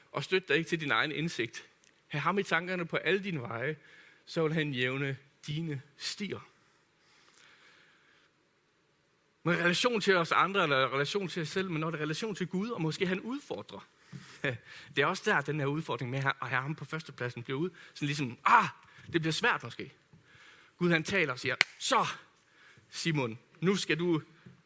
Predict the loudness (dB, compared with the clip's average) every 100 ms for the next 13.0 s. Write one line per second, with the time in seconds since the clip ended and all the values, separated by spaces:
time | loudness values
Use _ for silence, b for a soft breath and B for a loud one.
0 | _ _ _ _ _ _ _ 2 4 4
1 | 2 4 4 2 -4 -2 2 4 4 2
2 | -6 -6 -6 -6 -8 _ _ _ -6 2
3 | 4 4 0 -18 B B B B B -4
4 | 0 0 -2 -2 -4 -6 _ _ _ _
5 | _ _ 0 2 0 0 0 0 0 -2
6 | -2 -4 -4 -2 -2 -4 b b b b
7 | -10 -2 0 0 -2 -2 -2 -6 -10 _
8 | _ _ B B B 2 2 4 2 2
9 | 2 4 2 0 -4 -20 -20 B B B
10 | B 2 2 2 -2 -4 -2 -2 -2 -4
11 | -14 _ -6 -2 0 0 -2 0 2 2
12 | 2 0 -2 -4 0 0 0 -6 -8 -12